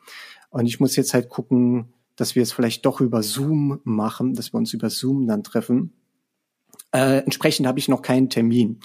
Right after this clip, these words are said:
Aber, äh, auch schon jetzt, ich weiß nicht, wann die Folge rauskommt,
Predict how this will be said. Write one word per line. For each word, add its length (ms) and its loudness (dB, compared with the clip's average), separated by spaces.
Aber, 500 2
äh, 180 2
auch 220 0
schon 240 2
jetzt, 840 -2
ich 120 -14
weiß 200 0
nicht, 140 -2
wann 100 2
die 100 2
Folge 340 0
rauskommt, 680 0